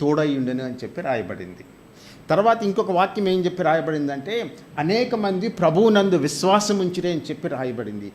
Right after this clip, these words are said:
ఇది ఎంత ప్రబలంగా, ఎంతగా వ్యాపించింది అంటే, ఈ వార్త యెరూషలేంలో ఉండేటటువంటి ఆది తల్లి సంఘానికి ఆ సు-, వార్త చేరింది. వాళ్ళు అక్కడి నుంచి ఒక మనిషిని పంపించారు.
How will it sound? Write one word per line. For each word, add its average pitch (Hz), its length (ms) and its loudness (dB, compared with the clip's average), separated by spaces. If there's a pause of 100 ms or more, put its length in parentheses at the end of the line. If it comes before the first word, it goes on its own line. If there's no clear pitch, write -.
(280)
ఇది 190 140 4
ఎంత 202 320 4
ప్రబలంగా, 226 840 6 (120)
ఎంతగా 226 880 8
వ్యాపించింది 190 960 4
అంటే, 175 460 0 (260)
ఈ 190 120 4
వార్త 185 680 6 (140)
యెరూషలేంలో 233 640 6
ఉండేటటువంటి 190 1040 6 (280)
ఆది 180 300 2 (220)
తల్లి 202 200 4
సంఘానికి 160 580 -4 (240)
ఆ 170 180 -2 (480)
సు-, 175 60 2
వార్త 170 480 8
చేరింది. 107 380 0 (180)
వాళ్ళు 180 260 12
అక్కడి 170 240 6
నుంచి 165 200 2
ఒక 151 180 2
మనిషిని 180 480 0
పంపించారు. 117 540 -10